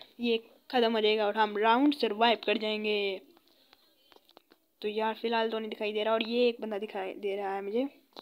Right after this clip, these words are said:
चलो यार थोड़ी देर बाहर भी निकलते हैं। अबे हाय नहीं कहना, उसकी तरफ हवा आ जाएगी यार, ये मैं क्या कर देता हूँ बार बार।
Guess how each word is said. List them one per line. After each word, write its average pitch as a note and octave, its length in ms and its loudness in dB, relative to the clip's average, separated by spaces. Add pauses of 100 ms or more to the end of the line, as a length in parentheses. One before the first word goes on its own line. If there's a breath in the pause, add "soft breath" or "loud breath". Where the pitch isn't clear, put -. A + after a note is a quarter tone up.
(1500)
चलो C4+ 180 4
यार D4+ 280 6
थोड़ी C#4 160 4
देर C#4 160 6
बाहर G#3 260 2
भी C#4 100 2
निकलते A3+ 300 -4
हैं। - 60 -8
अबे C#4 180 8
हाय B3 220 4
नहीं D#4 100 6
कहना, E4+ 240 10
उसकी F4 260 8
तरफ D#4 240 8
हवा B3+ 240 6
आ B3 60 4
जाएगी B3 380 0
यार, B3+ 160 6
ये B3+ 60 4
मैं B3 220 4
क्या B3 320 -2 (460 soft breath)
कर C4+ 140 2
देता B3 240 0
हूँ A3 80 -6
बार G#3 200 -2
बार। G3+ 240 -2